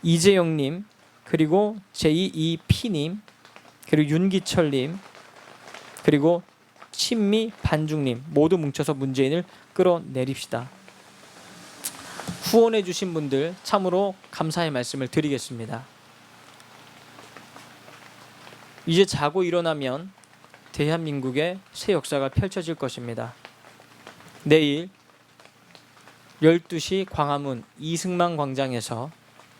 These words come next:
애국 시민 여러분들의 충정의 마음을 담아 함께 자유민주주의를 수호하는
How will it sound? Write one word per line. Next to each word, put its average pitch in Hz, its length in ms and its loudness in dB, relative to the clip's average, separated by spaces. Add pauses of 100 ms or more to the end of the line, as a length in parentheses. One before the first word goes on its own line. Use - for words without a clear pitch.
(1300)
애국 156 360 4
시민 185 380 -4
여러분들의 139 680 -2 (1400)
충정의 208 520 0
마음을 131 360 -2
담아 123 320 -4 (1200)
함께 202 460 0
자유민주주의를 143 880 0
수호하는 151 640 -2